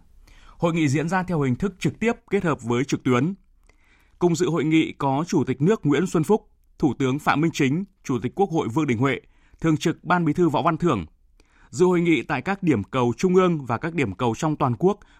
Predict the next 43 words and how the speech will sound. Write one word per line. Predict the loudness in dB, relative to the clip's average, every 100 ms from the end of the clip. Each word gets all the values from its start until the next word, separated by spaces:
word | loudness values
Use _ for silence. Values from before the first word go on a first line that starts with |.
| -4
còn | -2
có | -2 -4
các | -4
đồng | -2 -4
chí | -4 0
Ủy | 0 0
viên | -2 0
Bộ | -2
Chính | -4 0
trị, | 0 0 -8 _
Bí | -4 -2
thư | 0 0
Trung | 0 0
ương | 0
Đảng, | 2 0 -2 -12 _
Ủy | 0 2
viên | 0 -2
Trung | -2 0
ương | 0
Đảng, | 0 -2 -4 -14 _ _ -8
các | -4
tỉnh | -4 -2
ủy, | 0 0 0 -4
thành | -4 -2
ủy, | 2 2 0 -6 _
ban | -4 -4
cán | -2 -4
sự | -4 0
Đảng, | 2 0 -6 _ _
Đảng | -4 -2
đoàn, | 2 2 0 -6
Đảng | -6 -4 0
ủy | -2 -2
trực | -6 -4
thuộc | -4 -4
Trung | 0 2
ương, | 2 0 -6 _ _ -16
lãnh | -6 -4 0
đạo | 0
các | 0 -4
ban, | 2 2 2 0
bộ, | 0 0
ngành, | 0 0 0